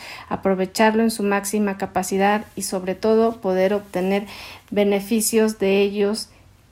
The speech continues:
que de alguna manera, pues, es la manera más natural de poder conectarnos con lo que tenemos a nuestro servicio,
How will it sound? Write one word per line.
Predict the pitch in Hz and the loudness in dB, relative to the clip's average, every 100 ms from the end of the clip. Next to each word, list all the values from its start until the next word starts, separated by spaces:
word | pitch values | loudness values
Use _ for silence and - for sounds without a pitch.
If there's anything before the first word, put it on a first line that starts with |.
| _ | _
que | - | -2
de | 190 | 0
alguna | 185 202 214 | 0 0 0
manera, | 208 196 190 196 | 2 0 0 -2
pues, | 196 175 | -4 -4
es | 202 202 | -2 -2
la | 190 | -6
manera | 185 185 190 - | -6 -2 -2 -4
más | - 202 202 196 202 | -6 -4 -2 -2 -4
natural | 196 196 190 202 196 | -4 -4 0 0 0
de | 185 | -6
poder | - 180 185 190 | -6 -4 -4 -4
conectarnos | - 196 175 170 - 214 214 214 214 240 | -8 -8 -6 -10 -2 2 4 2 0 -2
con | - 185 | -6 -6
lo | 175 170 | -6 -6
que | 170 | -10
tenemos | 170 180 185 196 196 196 - | -8 -4 -2 0 0 -2 -6
a | 196 | -8
nuestro | 190 175 - 185 | -6 -8 -10 -10
servicio, | 185 175 190 208 208 - 202 | -8 -8 -4 -2 -2 -2 -4